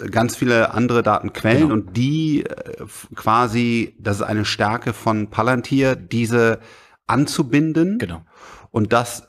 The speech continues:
Speaker 1: auf der einen Seite schnell zu machen, aber auch sehr breit anzubinden, dass ich dann alle, alle Daten verfügbar habe. Wir haben ja auch nochmal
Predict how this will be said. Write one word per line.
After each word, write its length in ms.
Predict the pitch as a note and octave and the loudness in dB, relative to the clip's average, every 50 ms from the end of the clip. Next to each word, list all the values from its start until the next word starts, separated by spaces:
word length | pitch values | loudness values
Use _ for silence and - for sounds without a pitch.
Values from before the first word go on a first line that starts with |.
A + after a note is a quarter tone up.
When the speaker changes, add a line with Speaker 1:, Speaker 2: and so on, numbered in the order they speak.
| - _ - | -18 _ -6
Speaker 1:
auf 140 | A#2 A2 - | -6 -4 0
der 120 | B2 A#2 | 0 0
einen 120 | B2 B2 | 2 2
Seite 220 | A2+ G#2+ G#2 A2+ G2+ | 0 0 -2 -2 -4
schnell 340 | - - A2+ A2 B2+ D#3+ - | -2 0 0 2 2 2 0
zu 120 | - D#3 | 0 -2
machen, 300 | D#3 D#3 D3 E3 - - | -2 0 -2 -4 -6 -2
aber 360 | A2 A#2 A2+ A#2 - - - | -2 0 2 2 0 0 0
auch 180 | G#2+ G#2+ G#2+ G2+ | -2 -2 -2 -2
sehr 220 | G2 G2 G#2 G2 | -2 -2 -2 -2
breit 600 | F#2+ - G#2 F#2 F2+ G2+ G#2+ A2+ C#3+ E3 - - | -2 -6 -10 -6 -2 0 2 2 2 2 0 0
anzubinden, 680 | - C3+ D3+ D#3 - E3 D3 D#3+ E3 F3 - - D3+ C3+ | -2 -2 -2 0 -2 -2 2 2 2 0 0 -4 -4 -2
dass 160 | A2+ G#2 G2 | -2 -2 -4
ich 80 | G2+ - | -2 -2
dann 160 | A2+ G2+ F2 | -2 -4 -2
alle, 440 | - - A2 A2+ A#2 A2+ A2 - - | -2 0 2 2 2 2 2 0 -2
alle 200 | A2 G#2 G#2+ G2 | -2 0 2 2
Daten 180 | G#2 G2+ G2 | 2 2 0
verfügbar 320 | G2 F#2+ A2 C3+ - C#3+ C#3+ | -2 -6 -6 -4 -2 -2 -2
habe. 80 | - | 0
Wir 80 | - A2 | 0 0
haben 380 | G#2+ G#2+ G#2+ G#2+ G#2+ - - - | 0 0 -2 -2 -4 -6 -8 -8
ja 380 | G2+ G2+ G2+ G2+ G2+ G2+ F#2+ - | -6 -4 -2 -2 -2 -2 -2 -4
auch 60 | - | -4
nochmal 320 | G2+ G2+ G2+ G2+ G2+ G2+ | -4 -2 -2 -2 -2 -4